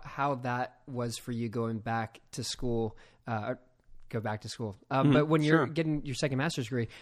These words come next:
Speaker 1: in an environment where there's a lot of people with privilege, where that's not at all your experience, but I guess there's a lot of people who also have that same story at T C U, which I didn't imagine.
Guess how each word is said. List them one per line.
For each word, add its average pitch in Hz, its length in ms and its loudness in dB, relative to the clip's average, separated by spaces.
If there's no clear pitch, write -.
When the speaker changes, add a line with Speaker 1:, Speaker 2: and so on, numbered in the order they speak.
Speaker 1:
in 139 80 -2
an 131 80 0
environment 127 400 2
where 117 220 -2
there's 123 160 -4
a 117 60 -2
lot 120 100 2
of 120 80 -4
people 117 180 -4
with 104 140 -6
privilege, 107 580 -4
where 123 280 2
that's 120 400 -4
not 123 140 0
at 110 80 -2
all 107 160 0
your 104 180 -4
experience, 131 440 -4
but 127 100 -2
I 117 60 2
guess 123 260 -2
there's 123 160 -4
a 120 40 -6
lot 113 160 -2
of 113 60 -8
people 117 240 -8
who 107 160 -2
also 135 300 0
have 110 220 -4
that 104 200 -8
same 101 200 -8
story 98 340 -6
at 98 140 -8
T 104 100 -8
C 98 160 -10
U, 95 80 -10
which 95 140 -10
I 98 100 -6
didn't 95 160 -8
imagine. 95 460 -10